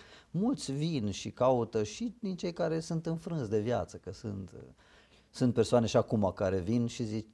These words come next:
zic că am ajuns săptămâna trecută, mi s-a promis un loc de muncă și persoana care trebuia să mă ducă la muncă nu s-a mai prezentat, ce să fac?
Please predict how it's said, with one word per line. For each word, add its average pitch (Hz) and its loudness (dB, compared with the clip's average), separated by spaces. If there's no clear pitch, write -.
zic 113 -8
că - 0
am 110 2
ajuns 113 0
săptămâna 104 -2
trecută, 110 -4
mi 113 2
s-a 110 6
promis 113 2
un 110 0
loc 101 0
de 98 2
muncă 98 -2
și - -10
persoana 104 2
care 101 -2
trebuia 101 0
să 92 -4
mă 107 -4
ducă 101 -2
la 98 2
muncă 95 -4
nu 92 -4
s-a 117 -4
mai 117 -2
prezentat, 123 -4
ce - 0
să 151 0
fac? - -2